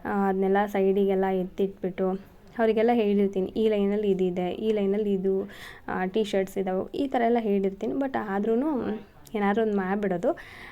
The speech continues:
ಅವ್ನ ಬ್ಯಾಗ್ ಏನಾದ್ರು ಕೆದರಿದಾಗ, "ಭ್ರಮರ ಮಾಡಿದ್ಲು" ಅಂತ ಅವ್ನು ಹೇಳ್ತಾನೆ. ಭ್ರಮರನ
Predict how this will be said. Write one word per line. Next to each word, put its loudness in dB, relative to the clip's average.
ಅವ್ನ 6
ಬ್ಯಾಗ್ 4
ಏನಾದ್ರು 2
ಕೆದರಿದಾಗ, 2
"ಭ್ರಮರ 4
ಮಾಡಿದ್ಲು" 0
ಅಂತ -4
ಅವ್ನು 2
ಹೇಳ್ತಾನೆ. 0
ಭ್ರಮರನ 6